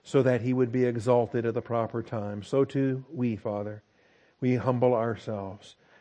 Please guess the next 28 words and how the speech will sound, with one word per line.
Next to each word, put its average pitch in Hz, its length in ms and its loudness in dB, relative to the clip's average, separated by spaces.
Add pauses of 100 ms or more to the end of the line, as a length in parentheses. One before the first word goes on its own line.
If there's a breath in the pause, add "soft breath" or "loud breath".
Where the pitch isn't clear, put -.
(100)
The 123 140 4
exaltation 139 760 4
will 139 180 2
come, 107 420 -4 (800)
but 113 180 0
for 131 120 -4
now, 123 220 -2
Father, 123 380 0
we 117 160 0
are 117 260 -2 (360 soft breath)
humbled, 139 420 4 (380 soft breath)
we 120 120 2
are 117 80 4
delighted, 123 640 2 (180)
we 120 100 -4
are 107 100 0
thankful. 123 600 -4 (600 soft breath)
It 120 100 2
is 120 140 2
our 123 160 4
joy, 113 500 0
Father, 104 420 -4 (380 soft breath)
to 123 100 -2
walk 117 420 2
even 113 280 -2
as 110 140 -4
he 120 160 -6
walked. 104 460 -8